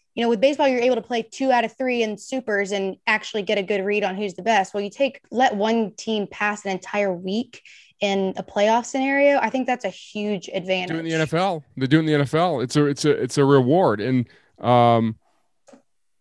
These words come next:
Speaker 2: uh, you know, this is a really weird example, but, like, you, you're, you're rewarding the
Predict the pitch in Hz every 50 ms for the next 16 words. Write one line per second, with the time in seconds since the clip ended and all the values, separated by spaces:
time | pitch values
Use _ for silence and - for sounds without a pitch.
0 | - - 123 131 120 107 - - - 143 147 143 135 127 110 - - 143 135 -
1 | 123 120 104 123 117 110 120 143 139 127 120 120 147 185 185 151 117 110 135 135
2 | 135 123 139 135 117 117 127 120 - 120 123 120 120 113 - - 127 135 135 131
3 | 139 143 143 139 131 - - 135 131 135 135 120 123 139 135 127 117 123 147 160
4 | 165 170 165 160 160 147 131